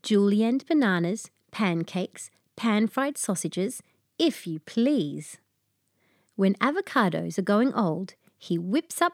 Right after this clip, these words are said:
guacamole. When tomatoes come back from the shop, they're suddenly salad. Holy moly! Impossible to have a kitchen even slightly tidy looking. His parents moan and groan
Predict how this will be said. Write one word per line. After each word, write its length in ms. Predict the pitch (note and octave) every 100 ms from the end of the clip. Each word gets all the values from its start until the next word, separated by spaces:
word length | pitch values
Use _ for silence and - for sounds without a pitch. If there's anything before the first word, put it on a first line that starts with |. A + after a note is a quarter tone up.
| _
guacamole. 720 | B3 A3 B3+ F#3 D#3 D#3 E3+ - _ _ _ _ _ _ _
When 160 | F#3 F3
tomatoes 580 | - F3 F3 G3 F3+ -
come 280 | - F3+ F3+
back 240 | F#3+ -
from 220 | - F#3
the 60 | E3
shop, 400 | - D#4 - - _ _
they're 140 | C#4+
suddenly 400 | - E3+ E3+ G#3
salad. 500 | B3+ - G4+ E4+ D#3 - _ _ _
Holy 340 | - G#4 G#3+
moly! 560 | G#3 D#4+ G#4 A3 D3+ D#3+ - _ _ _ _ _ _ _ _ _ _ -
Impossible 760 | C#4+ - - G#4 - G3 F3
to 100 | -
have 240 | G3+ G3 F#3+
a 60 |
kitchen 580 | - - - - A#3+ A#3 _
even 260 | C4+ C4 C#4
slightly 640 | - - C4 D4+ E4+ F3
tidy 420 | D#3+ - F#3 F#3+ D#3
looking. 460 | D#3+ - F3+ G3+ - _ _ _ _ _ _
His 220 | - D#3
parents 680 | - A#3+ B3 B3+ B3+ B3+ -
moan 520 | F3 G3+ A#3+ B3 B3
and 120 | B3
groan 520 | G3+ F3+ E3+ D#3+ D#3